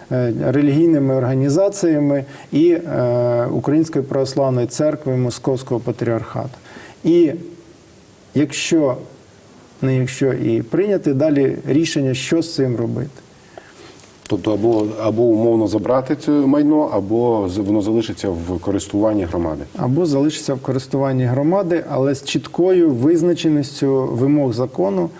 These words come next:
Speaker 1: і з вказанням приналежності до церкви.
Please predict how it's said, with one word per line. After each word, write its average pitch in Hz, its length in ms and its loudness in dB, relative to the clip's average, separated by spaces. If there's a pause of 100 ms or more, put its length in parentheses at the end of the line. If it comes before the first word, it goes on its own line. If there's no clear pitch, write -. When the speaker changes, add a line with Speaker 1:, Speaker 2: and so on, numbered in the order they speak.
(260)
Speaker 1:
і 143 80 0
з 131 80 -4
вказанням 147 540 0
приналежності 139 960 0
до 123 580 -2
церкви. - 440 -6